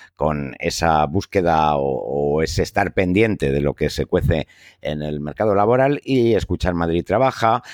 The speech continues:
visitar Portal Parados, en fin, las referencias informativas que ya sabes que te pueden ayudar para tener más posibilidades de encontrar un puesto de trabajo.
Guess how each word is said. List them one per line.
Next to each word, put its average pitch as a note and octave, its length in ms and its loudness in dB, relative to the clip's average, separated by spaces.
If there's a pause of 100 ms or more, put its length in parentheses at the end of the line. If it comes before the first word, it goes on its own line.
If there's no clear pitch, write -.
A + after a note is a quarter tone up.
(180)
visitar E2+ 500 -4
Portal D#2+ 320 -4
Parados, B2 680 2 (220)
en E2 160 -4
fin, F2+ 440 0
las E2+ 160 2
referencias F#2+ 600 0
informativas G#2 840 0
que C2+ 720 -2
ya D2+ 140 -2
sabes E2 300 0
que - 100 -10
te C#2 100 -10
pueden D2+ 200 -2
ayudar C#2+ 420 0 (340)
para D2+ 500 2
tener E2+ 220 0
más E2 180 -2
posibilidades D2 580 -2
de D2 80 -2
encontrar C#2 300 -6
un C#2+ 80 -2
puesto C#2+ 240 -6
de C#2 80 -4
trabajo. C2 440 -6